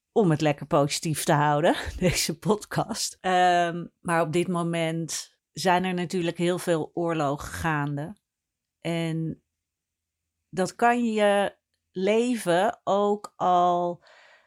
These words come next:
gaat het jou niet persoonlijk aan, kan het je toch beïnvloeden. Want het kan natuurlijk zijn dat jij denkt: "Oh, wat er nu allemaal gaande is, dan mag ik me toch niet meer blij voelen."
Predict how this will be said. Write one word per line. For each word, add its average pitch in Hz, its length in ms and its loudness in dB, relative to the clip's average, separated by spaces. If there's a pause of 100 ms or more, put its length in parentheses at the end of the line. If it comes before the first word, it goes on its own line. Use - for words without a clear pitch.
(340)
gaat 208 340 2
het 202 120 -4
jou 202 360 4
niet 202 400 -4
persoonlijk 220 800 -2
aan, 170 380 -4
kan 220 240 -4
het 220 180 -8
je 185 280 -10
toch 254 500 -2
beïnvloeden. 151 1300 -4 (240)
Want 196 380 2
het 208 180 -4
kan 262 220 2
natuurlijk 202 600 -2
zijn 196 760 -2
dat 175 400 -2
jij 156 560 -2 (160)
denkt: 151 500 -6 (920)
"Oh, 220 260 4
wat 185 160 -4
er 190 60 -6
nu 190 140 -4
allemaal 180 300 -2
gaande 220 540 -2
is, - 720 -4
dan 175 180 -6
mag 190 280 -2
ik 214 160 -2
me 196 160 -4
toch 196 260 -6
niet 180 240 -6
meer 160 220 -4
blij 170 440 0
voelen." - 480 -10